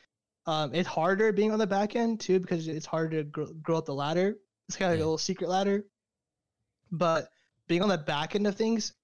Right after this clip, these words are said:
Speaker 1: you're so much, like, more in control, and, like, I don't know, you, you see more, like, you, you take in more, uh,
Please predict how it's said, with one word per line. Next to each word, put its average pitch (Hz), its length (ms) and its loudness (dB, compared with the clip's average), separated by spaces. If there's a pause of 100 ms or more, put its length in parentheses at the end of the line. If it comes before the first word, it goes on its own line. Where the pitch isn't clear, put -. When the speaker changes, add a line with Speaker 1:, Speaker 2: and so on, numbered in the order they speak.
Speaker 1:
you're 170 280 0
so 185 520 0
much, 170 460 0
like, 156 240 -2 (380)
more 160 220 4
in 180 80 2
control, 175 760 0 (420)
and, 165 200 0
like, 143 440 -2 (720)
I 165 80 0
don't 165 120 2
know, 165 80 0
you, 160 360 -4
you 180 180 0
see 214 540 0
more, 185 640 4
like, 165 260 0 (180)
you, 156 160 -12
you 165 120 -6
take 175 380 -2
in 170 180 2
more, 165 520 0 (760)
uh, 147 460 0